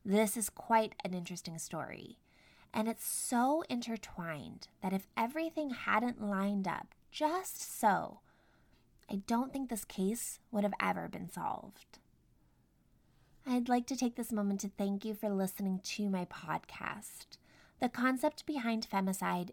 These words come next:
is very close to my heart, and I hope through these stories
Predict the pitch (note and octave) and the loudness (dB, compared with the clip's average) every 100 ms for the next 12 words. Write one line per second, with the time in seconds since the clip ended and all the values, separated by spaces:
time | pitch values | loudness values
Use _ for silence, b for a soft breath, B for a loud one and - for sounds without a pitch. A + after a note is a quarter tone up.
0 | - G3 F#3+ G3+ F#3+ G3 G3 G3 A3+ - | -2 -2 -2 -6 -10 0 4 4 2 -2
1 | F3+ F3 - F#3+ F3 E3 E3 D#3+ - _ | -6 -6 -6 -6 -6 -6 -6 -6 -10 _
2 | _ - G3+ G3+ G3+ A#3 - C4+ C4+ C#4+ | _ -2 0 0 0 -4 -2 -4 0 -2
3 | - F#3 E3 E3 E3+ - | -2 -4 -2 -2 -4 -6